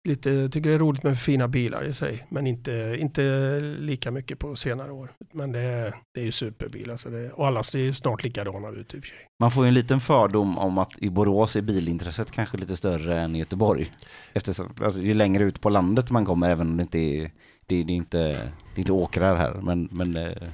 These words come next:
Speaker 2: du förstår hur jag tänker.
Speaker 1: Ja, jag tror, det var nog Bosse, våran före detta ordförande, som myntade det, som han inte, han kom utifrån att Borås, det är mycket yta i Borås.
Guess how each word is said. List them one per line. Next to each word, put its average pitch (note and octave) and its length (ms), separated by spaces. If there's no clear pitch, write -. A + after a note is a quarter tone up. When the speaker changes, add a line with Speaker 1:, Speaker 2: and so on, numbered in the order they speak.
Speaker 2:
du E2+ 60
förstår F2 280
hur F2 80
jag F2 120
tänker. G#2 360
Speaker 1:
Ja, D3 180
jag C#3 140
tror, E3+ 300
det D3+ 80
var D#3+ 80
nog F#3+ 140
Bosse, D3+ 680
våran D3 400
före D3 200
detta D3 160
ordförande, C#3 380
som E3+ 260
myntade D3 460
det, B2+ 240
som C#3+ 280
han D3+ 220
inte, C#3+ 260
han C#3+ 140
kom D#3 160
utifrån B2+ 400
att C3 160
Borås, D3+ 460
det E3+ 80
är D#3+ 40
mycket E3 300
yta D#3+ 540
i E3 60
Borås. A#2+ 420